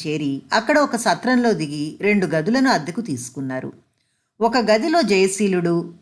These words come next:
రెండవ గదిలో ఇద్దరు అంగరక్షకులు బస చేశారు. దూరదేశం నుంచి కొత్త వ్యాపారం ప్రారంభించడానికి నగరానికి వచ్చినట్టు, అందుకోసం నగరంలోని ప్రముఖ వ్యాపారులతో సంప్రదింపులు జరపడానికి సత్రంలో బస చేసినట్టు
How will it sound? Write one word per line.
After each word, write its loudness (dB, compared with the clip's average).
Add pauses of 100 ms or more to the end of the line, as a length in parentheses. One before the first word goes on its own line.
రెండవ 4 (100)
గదిలో 4
ఇద్దరు 2
అంగరక్షకులు 0
బస -2
చేశారు. -10 (600)
దూరదేశం 4
నుంచి 2
కొత్త -4 (100)
వ్యాపారం 4
ప్రారంభించడానికి 0
నగరానికి -4
వచ్చినట్టు, -6 (520)
అందుకోసం 2
నగరంలోని 4
ప్రముఖ 2
వ్యాపారులతో 2
సంప్రదింపులు 0
జరపడానికి -2
సత్రంలో 2
బస -2
చేసినట్టు -4